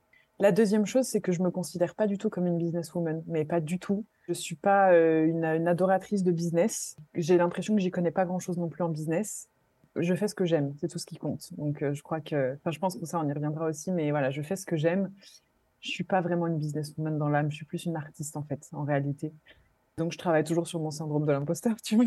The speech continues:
<laughs> Et la troisième chose, qu'est-ce que, qu'est-ce que les gens pourraient savoir ? Je suis introvertie. Et, euh, peu de gens, sans doute, tout le monde pense que je suis, euh, extravertie parce qu'il y a, on a beaucoup, en fait, cette vision du leadership, euh, et extraverti, en fait, euh,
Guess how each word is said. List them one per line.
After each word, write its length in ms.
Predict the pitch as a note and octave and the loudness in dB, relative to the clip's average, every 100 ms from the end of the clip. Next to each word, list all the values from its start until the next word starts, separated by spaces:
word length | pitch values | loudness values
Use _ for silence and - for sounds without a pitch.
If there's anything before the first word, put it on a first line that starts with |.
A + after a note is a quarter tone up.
| A#3 | 4
<laughs> 500 | C4 B3+ C#4+ C#4+ C#4 - - - - _ _ _ - G3+ F3+ _ _ - | 2 4 2 2 0 0 -8 -8 -12 _ _ _ -20 -18 -18 _ _ 2
Et 120 | G#3 | 6
la 160 | A#3 A#3 | 6 4
troisième 480 | - C#4 B3 B3 A#3+ | 4 2 4 2 2
chose, 380 | - D4 D4+ | 2 2 2
qu'est-ce 200 | - C4+ | -2 -4
que, 280 | - C4+ B3+ | 0 2 2
qu'est-ce 240 | A#3+ A#3+ - | 0 -6 -4
que 80 | |
les 80 | B3 | -4
gens 160 | G3+ G#3+ | -2 -2
pourraient 220 | G3+ G3 | -2 -6
savoir ? 380 | F#3+ F#3 G3+ G#3+ | -6 0 2 0
Je 60 | - | -2
suis 120 | G#3+ | -2
introvertie. 520 | G#3 B3+ A#3 - F#3+ - _ _ _ _ _ _ _ _ _ _ - | 0 0 0 -4 -14 -14 _ _ _ _ _ _ _ _ _ _ 0
Et, 200 | F#3 F#3 | 4 6
euh, 180 | F3+ F3+ | 6 4
peu 160 | - | 2
de 60 | G3 | 2
gens, 160 | A3 | 2
sans 160 | A3 G#3 | 0 0
doute, 200 | G3 A3 - | 0 0 -2
tout 100 | G3+ | -2
le 60 | |
monde 100 | G3 | -2
pense 200 | G3 G3+ | -2 -6
que 100 | - | -6
je 80 | F3+ | -6
suis, 220 | - F#3+ | -2 2
euh, 100 | F3 | 4
extravertie 680 | F3 - - F#3 F3+ - G#3+ | 2 0 0 0 0 -2 -2
parce 220 | F#3 E3+ | 0 -2
qu'il 220 | - E3+ | 2 2
y 80 | E3+ | 4
a, 160 | D#3+ D#3+ | 4 2
on 140 | F3+ | 0
a 40 | E3+ | 0
beaucoup, 280 | F3+ F3+ | -2 -4
en 40 | G3+ | -4
fait, 160 | F#3+ | -4
cette 140 | F#3 E3 | -4 -4
vision 320 | F3 F3 G3 | -2 -2 -2
du 160 | F#3+ F3 | -2 -2
leadership, 680 | E3 E3+ F3 - - F#3+ F3+ | -2 0 -2 -2 -8 -4 0
euh, 240 | E3 D#3+ | 2 2
et 240 | D#3+ D#3 D#3 | 2 0 -2
extraverti, 720 | - - F3+ E3+ E3+ - G3 | -4 -4 -2 -2 -2 -6 -4
en 120 | E3+ | -4
fait, 260 | D3 F3 F3 | -2 -2 0
euh, 240 | D#3 D3+ | 0 0